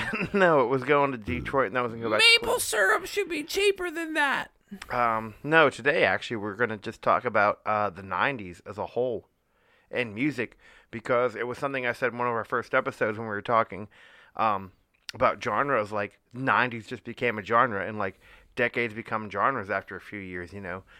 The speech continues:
Speaker 1: Uh, by two thousand five, you're like, "What do you like?" "I like nineties music."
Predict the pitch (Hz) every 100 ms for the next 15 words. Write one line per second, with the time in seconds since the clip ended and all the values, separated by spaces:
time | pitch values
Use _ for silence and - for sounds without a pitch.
0 | - _ - 80 78 67 _ _ - -
1 | _ - 127 123 117 147 135 123 117 110
2 | 127 117 110 107 143 139 127 95 - 135
3 | 151 117 113 110 107 85 92 95 85